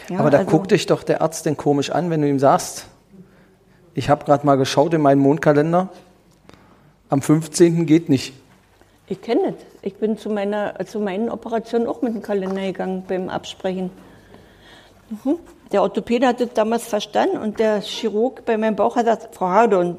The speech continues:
Speaker 1: das kann doch jetzt nicht sein.“ „Doch“, sagt, „das ist so.“ Hm? War ja auch alles okay. Ich vertrag nur das Netz nicht. Ich hätte nur fragen sollen, ob ich das Netz vertrage. Okay, kann man nicht machen.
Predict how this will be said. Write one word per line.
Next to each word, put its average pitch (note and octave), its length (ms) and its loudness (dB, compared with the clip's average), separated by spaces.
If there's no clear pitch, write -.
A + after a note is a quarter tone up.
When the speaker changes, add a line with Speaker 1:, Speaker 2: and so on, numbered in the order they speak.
Speaker 1:
das F3+ 100 -2
kann A3 180 0
doch G#3+ 60 2
jetzt G3+ 240 0
nicht F#3+ 120 0
sein.“ G3 340 2
„Doch“, B3+ 260 -2
sagt, F3 260 -6
„das E3+ 100 -8
ist - 180 -4
so.“ E3 160 -4
Hm? A3 180 -6
War F#3+ 100 2
ja A#3 100 6
auch B3 120 0
alles - 260 -2
okay. A#3 440 -4
Ich - 60 -20
vertrag G3 380 -10
nur G#3+ 140 -4
das G#3+ 160 -4
Netz G3+ 320 -8
nicht. E3+ 180 -6
Ich F3 140 -12
hätte G3+ 180 -6
nur G3+ 140 -6
fragen F#3+ 280 -4
sollen, G3 180 -6
ob F#3 120 -6
ich G3 100 -2
das G3 160 -8
Netz F#3+ 240 -8
vertrage. F#3+ 600 -10
Okay, F3+ 380 0
kann C4 140 0
man B3+ 100 2
nicht F#3+ 180 -6
machen. E3+ 240 -6